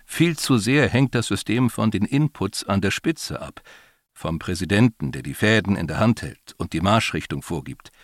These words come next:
nachdem er allen Widerstand beseitigt hat.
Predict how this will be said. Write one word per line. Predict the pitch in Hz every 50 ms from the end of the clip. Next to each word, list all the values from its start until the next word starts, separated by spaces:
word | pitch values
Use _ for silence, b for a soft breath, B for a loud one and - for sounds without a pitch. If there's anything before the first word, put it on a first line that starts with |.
| b b b
nachdem | - 80 - - 101 101 -
er | 107 113 117 -
allen | 127 147 135 107 82
Widerstand | 95 - - 104 - - 110 101 104 -
beseitigt | - 101 87 117 117 131 - - - - - -
hat. | - _ _ -